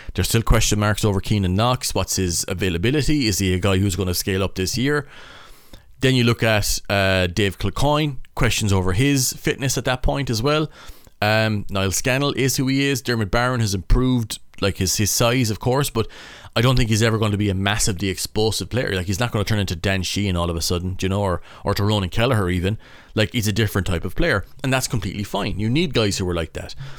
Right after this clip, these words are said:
You've got Josh Wycherley, a guy who has, he's still building himself as a prop, I think. He's still maybe a year or two out from being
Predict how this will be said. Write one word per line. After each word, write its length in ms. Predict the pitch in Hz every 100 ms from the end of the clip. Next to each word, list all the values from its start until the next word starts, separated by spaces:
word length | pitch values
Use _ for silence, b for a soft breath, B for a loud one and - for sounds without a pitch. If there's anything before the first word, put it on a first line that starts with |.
| B -
You've 160 | 110
got 160 | 123 101
Josh 300 | 123 107 -
Wycherley, 480 | 160 - 101 85 -
a 80 | 98
guy 240 | 107 107
who 220 | 90 113
has, 460 | 107 104 104 98 - B B B B
he's 200 | 101 -
still 200 | 156 131
building 400 | 98 127 123 123
himself 380 | 120 123 127
as 100 | 123
a 80 | 110
prop, 380 | - 120 135 -
I 120 | 131
think. 260 | 123 143 165
He's 140 | 107
still 240 | - 127 120
maybe 260 | 120 117
a 20 | 113
year 280 | 113 120
or 40 | 117
two 220 | - 120
out 160 | 117 -
from 200 | 117 110
being 300 | 120 113